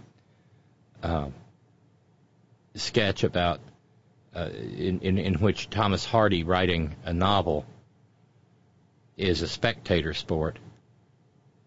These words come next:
"Oh, it's another meaningless doodle." Uh, it's Tess of the D'Urbervilles all over again. It's heartbreaking,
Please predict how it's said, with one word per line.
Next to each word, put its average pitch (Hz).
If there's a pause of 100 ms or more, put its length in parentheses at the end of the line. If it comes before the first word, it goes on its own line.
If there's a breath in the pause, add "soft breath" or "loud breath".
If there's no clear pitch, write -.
(600)
"Oh, 202
it's 185
another 143
meaningless 120
doodle." 87 (200)
Uh, 104
it's -
Tess -
of 90
the 90
D'Urbervilles 80
all 92
over 76
again. 76 (3250 soft breath)
It's -
heartbreaking, 143